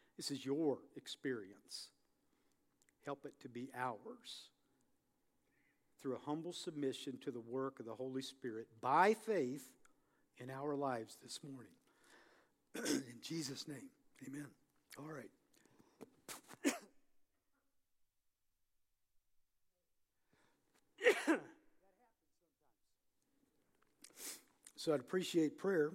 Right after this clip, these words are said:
that my voice stays open, because it did during the first service.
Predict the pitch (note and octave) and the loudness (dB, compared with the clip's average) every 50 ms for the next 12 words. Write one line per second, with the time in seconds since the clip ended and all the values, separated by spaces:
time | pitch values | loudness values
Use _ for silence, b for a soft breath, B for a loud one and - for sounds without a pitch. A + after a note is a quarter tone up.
0 | F3 - - B2 C3+ B2+ C#3+ D3 C3+ C3 B2+ D3+ F3+ D#3 C3+ - - - - - | -6 -10 -8 -8 -6 -4 -2 -2 -2 -2 0 2 2 2 2 0 -4 -8 -8 -8
1 | - - D3+ C#3+ C#3+ C3+ F#3 F3+ D#3+ - - - - - - - B2 - C3+ B2 | -2 0 2 2 2 4 4 2 2 2 -2 -14 -18 -18 -18 -14 -8 -6 -4 -4
2 | B2 B2 B2 C3+ F3+ F3 D#3 C#3+ C#3 B2+ B2+ B2+ - F3 E3+ C#3 - - A2 G2 | -4 -4 2 6 6 6 6 4 0 -4 -4 -4 -2 -2 -2 -2 -2 -6 -8 -10
3 | - - - - - | -14 -16 -20 -20 -20